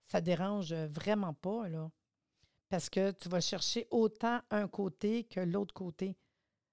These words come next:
Le côté, euh, qu'on va chercher avec l'élixir, euh, euh, comment on dit ça, euh, Rescue. Je ne vais pas le dire en anglais, mais c'est le même qu'on l'appelle quand même, le Rescue.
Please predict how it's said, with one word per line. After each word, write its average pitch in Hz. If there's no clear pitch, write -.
Le 175
côté, 196
euh, 160
qu'on 185
va 180
chercher 202
avec 175
l'élixir, 196
euh, 151
euh, 147
comment 170
on 165
dit 147
ça, 185
euh, 165
Rescue. 180
Je -
ne 233
vais 180
pas 196
le 185
dire 208
en 233
anglais, 185
mais 233
c'est 185
le 185
même 254
qu'on 180
l'appelle 160
quand 156
même, 170
le 151
Rescue. 165